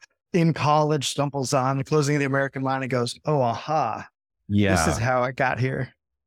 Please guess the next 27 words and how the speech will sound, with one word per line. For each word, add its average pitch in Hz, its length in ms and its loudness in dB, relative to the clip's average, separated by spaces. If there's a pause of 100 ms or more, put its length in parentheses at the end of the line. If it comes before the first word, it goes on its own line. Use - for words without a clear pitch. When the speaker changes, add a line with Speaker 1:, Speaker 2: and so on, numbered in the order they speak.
(240)
Speaker 2:
Right. 113 420 0
Because 104 360 -2
the, 104 100 0
like, 110 220 0
the 107 80 2
moralism 107 1080 2
was 82 120 -4
so 120 640 2
thick - 560 -6 (120)
growing 82 180 2
up 76 140 -4
in 80 160 -6
Berkeley. 76 640 -6
It - 0 - (680)
was 85 120 -2
just, - 180 -2
like, 82 200 -2
dripping 80 540 0
off - 300 -2
every - 280 -6
surface, - 720 -6
that - 180 -14
kind - 280 -6
of - 80 -14 (720)
lefty 82 560 -2
progressive 78 600 -6
moralism. 78 800 -6